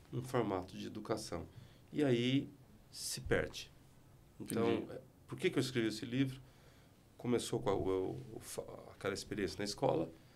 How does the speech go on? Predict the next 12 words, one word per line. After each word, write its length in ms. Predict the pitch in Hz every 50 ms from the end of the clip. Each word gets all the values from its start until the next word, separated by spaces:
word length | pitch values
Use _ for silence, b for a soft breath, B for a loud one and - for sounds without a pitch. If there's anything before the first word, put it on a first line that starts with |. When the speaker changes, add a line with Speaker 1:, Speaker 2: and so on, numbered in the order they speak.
| b b b b b - -
Speaker 1:
mas 760 | 117 113 117 113 110 107 107 - - - - - - - - - - - - - - - - -
o, 340 | - 110 104 95 - - -
o 20 | 107
motivo 460 | 113 110 104 - - - 120 123 -
também 440 | - - 110 104 101 104 104 104 101
é 280 | 101 104 104 101 95 - b b b b b b -
a 80 | - 92
gente 340 | - 101 98 92 - - -
contribuir 680 | - - 113 101 - 101 - 95 95 95 95 95 95 92
pra 200 | - - 92 90
nossa 240 | 90 87 87 -
formação. 520 | - - 95 92 90 90 - - - 87